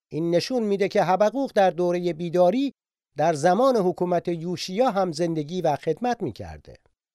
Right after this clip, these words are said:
او همینطور با دانیال هم معاصر بوده. حبقوق در زمانی که بابلی‌ها برای فتح اورشلیم می‌آمدن در اونجا زندگی می‌کرد. این همون شرایط تاریخی هست که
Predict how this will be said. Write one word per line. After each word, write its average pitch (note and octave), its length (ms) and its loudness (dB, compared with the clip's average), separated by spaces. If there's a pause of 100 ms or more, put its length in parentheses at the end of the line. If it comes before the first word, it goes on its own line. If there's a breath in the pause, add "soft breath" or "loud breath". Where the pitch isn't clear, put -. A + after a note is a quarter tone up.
(140)
او A3+ 120 0
همینطور G#3+ 400 4
با F3 160 4
دانیال E3 520 4
هم G#3+ 200 0
معاصر A3 420 0
بوده. C3 380 -12
حبقوق F3 460 -2
در F#3+ 180 4
زمانی F#3+ 420 0
که F3+ 280 2 (440)
بابلی‌ها F3+ 580 2
برای F#3 300 4
فتح D#3+ 280 -2
اورشلیم F3 480 -2
می‌آمدن G3 560 2
در F3 180 2
اونجا G3 260 2
زندگی G2 420 -6
می‌کرد. - 420 -18 (720)
این C#4 200 0
همون A3 320 0
شرایط F#3 440 0
تاریخی F#3 720 0
هست F3 320 0
که E3+ 200 2